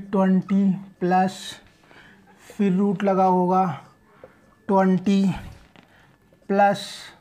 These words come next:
फिर रूट लगा होगा, ट्वेंटी प्लस, फिर रूट लगा होगा, ट्वेंटी।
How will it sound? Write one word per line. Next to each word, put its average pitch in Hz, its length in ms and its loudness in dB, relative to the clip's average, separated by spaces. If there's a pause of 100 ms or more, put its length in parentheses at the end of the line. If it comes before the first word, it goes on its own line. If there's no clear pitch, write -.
(760)
फिर 202 160 0
रूट 202 300 0
लगा 185 220 2
होगा, 180 560 0 (760)
ट्वेंटी 190 680 2 (1800)
प्लस, 196 500 2 (1200)
फिर 202 180 2
रूट 202 280 0
लगा 185 240 2
होगा, 180 580 0 (840)
ट्वेंटी। 185 760 0